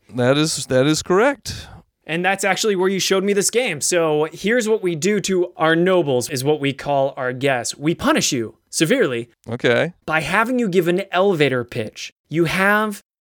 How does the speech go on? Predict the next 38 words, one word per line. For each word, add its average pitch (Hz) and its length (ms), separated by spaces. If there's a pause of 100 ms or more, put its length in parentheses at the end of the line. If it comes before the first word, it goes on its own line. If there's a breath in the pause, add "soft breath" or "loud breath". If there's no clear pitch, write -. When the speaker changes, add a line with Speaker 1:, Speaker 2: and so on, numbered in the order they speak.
Speaker 2:
up 196 140
to 208 180
a 180 40
minute 175 600
to 156 140
explain 175 420
the 160 80
spirit 196 840 (100)
of 135 260
the 135 100
game. 117 580 (420)
Speaker 1:
Okay. 120 540 (520)
Speaker 2:
But 175 120
it 160 100
gets 165 200
a - 20
little 160 160
bit 151 140
harder, 131 400
Grant. 117 520 (140)
Speaker 1:
Okay. 127 560 (420)
Speaker 2:
You 147 200
have 180 180
to 165 100
do 160 160
it 160 60
in 165 140
a 156 40
character. 170 720 (520 soft breath)
Speaker 1:
Okay. 120 460 (560)
Speaker 2:
What 143 460
character 170 600
do 135 160
you 139 100
want 151 200
to 147 200
act 202 300
as, 117 520